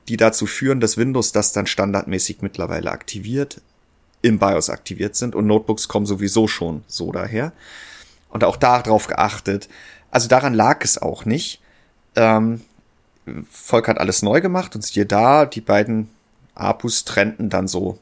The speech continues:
zwanzig Prozent. Wirkt jetzt erstmal wenig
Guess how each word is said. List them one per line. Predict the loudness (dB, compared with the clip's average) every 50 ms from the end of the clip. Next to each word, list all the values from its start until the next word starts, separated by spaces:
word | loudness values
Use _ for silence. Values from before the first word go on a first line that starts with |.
| _ -10
zwanzig | -6 -4 -2 -2 -2 -4 -8 -8
Prozent. | -8 -6 -4 -2 0 0 0 -2 -4 -8 -12 _ _ -20 -20 -20 -20 -20 -20 -20 _ _ _ _ _ _ _ _ _ _ _ _ _ _ _ _ _ _ _ -6
Wirkt | 0 2 2 2 2
jetzt | 0 0 0
erstmal | 2 0 2 0 -2 -2
wenig | -2 -2 -2 -2 -4 -6 -8 -10 -16 -20